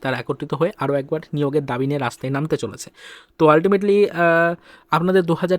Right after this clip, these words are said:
তেইশের টেট ক্যান্ডিডেট যারা রয়েছেন, তাদের রেজাল্ট প্রকাশে কিন্তু কোনো, আহ, কোর্টের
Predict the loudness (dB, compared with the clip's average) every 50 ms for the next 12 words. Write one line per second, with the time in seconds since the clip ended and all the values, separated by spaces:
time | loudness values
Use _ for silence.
0 | 0 0 0 0 0 0 0 -2 -2 -2 -6 -10 -4 -2 -2 -2 0 -2 -2 -2
1 | -2 -2 -2 -2 -2 -4 -4 -4 -4 -4 -4 -4 -6 -4 -2 -2 0 2 2 0
2 | 0 0 -2 -2 -2 -4 -4 -4 -4 -4 -4 -4 -4 -2 -2 -4 -6 -6 _ -10
3 | -6 -6 -6 -6 -8 -12 _ _ _ -4 0 0 0 0 -2 -4 -2 -2 0 0
4 | 0